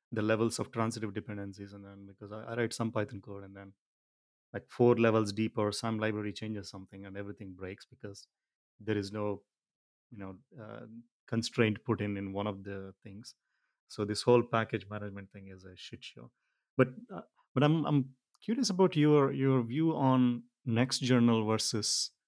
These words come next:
because that obviously, you know, that's the one that, um, that you're working on. But if you see the things like Jupyter Lab and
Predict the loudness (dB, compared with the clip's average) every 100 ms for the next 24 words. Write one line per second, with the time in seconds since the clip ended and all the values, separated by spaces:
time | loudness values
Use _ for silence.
0 | _ -2 2 2 0 0 0 0 -2 -4
1 | -4 -8 -8 -6 -4 -2 -6 -10 -14 -14
2 | -12 -12 -14 -18 -18 -14 -12 -10 -4 0
3 | 2 0 -4 _ _ _ _ -4 -2 4
4 | 4 6 6 6 4 0 0 2 2 -2
5 | -2 -4 -4 -4 -2 -2 -2 -4 -8 -10